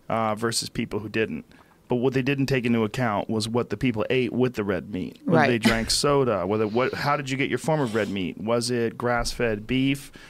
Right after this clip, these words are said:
Speaker 1: Was it bison or wild game? Or was it a burger from Wendy's with fries and a sugar bun and all the, the, the bullshit that people eat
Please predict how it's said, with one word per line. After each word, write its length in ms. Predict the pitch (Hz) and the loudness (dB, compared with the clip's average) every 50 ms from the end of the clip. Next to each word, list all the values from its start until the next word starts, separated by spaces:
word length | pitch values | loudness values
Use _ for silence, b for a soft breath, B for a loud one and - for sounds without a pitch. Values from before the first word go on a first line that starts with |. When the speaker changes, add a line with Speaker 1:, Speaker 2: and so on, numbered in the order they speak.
| B B - | B B -4
Speaker 1:
Was 240 | 123 120 110 113 | -2 -2 0 0
it 220 | 117 110 98 101 - | -2 -4 -4 -4 -4
bison 480 | 117 104 113 120 120 - - 131 131 | -2 -2 0 0 -2 -2 -2 -2 0
or 100 | 131 117 | 0 -2
wild 400 | 104 101 107 107 110 107 107 110 | 0 0 0 0 0 0 -2 -2
game? 460 | - 123 110 110 117 120 123 127 139 139 B B B B - | -4 -4 -2 0 0 0 0 0 0 -2 B B B B -4
Or 240 | - 120 127 131 127 | 0 0 2 2 2
was 260 | 120 120 120 117 117 | 2 0 0 0 0
it 100 | 123 113 | -2 -2
a 40 | 110 | -4
burger 400 | 110 - 117 113 117 110 113 113 | -2 0 0 0 2 0 0 -2
from 240 | - - 113 104 | -4 -4 -4 -2
Wendy's 640 | 101 110 113 120 120 107 104 65 57 64 - - - | 0 2 4 4 4 2 2 -2 -4 -6 -8 -8 -4
with 200 | 117 110 107 - | -2 -2 -2 -2
fries 720 | - - - 127 123 127 123 117 113 107 98 98 104 - | -6 -6 -2 0 0 2 2 0 0 0 0 -2 -2 -2
and 140 | 110 104 101 | -2 -2 -2
a 80 | 95 90 | -2 -2
sugar 380 | - - - 139 123 113 113 | 0 0 0 0 0 0 -2
bun 480 | 101 92 113 113 113 110 101 92 67 85 | -2 0 0 0 0 0 0 -2 -2 -4
and 180 | 80 71 80 B B B B B B B - | -4 -4 -6 B B B B B B B -2
all 120 | 117 127 | -2 0
the, 260 | 120 120 113 110 95 - - | 2 2 2 0 0 -4 -2
the, 200 | 120 120 113 107 | 0 0 0 0
the 160 | 110 110 104 | -2 -4 -6
bullshit 500 | 104 - 113 117 151 160 - - 113 95 | -2 0 2 2 2 2 0 0 -2 -2
that 140 | 98 92 - | -2 -4 -4
people 340 | - 104 101 107 110 101 98 | -4 -4 -2 -2 0 0 0
eat 160 | 98 101 | 0 -2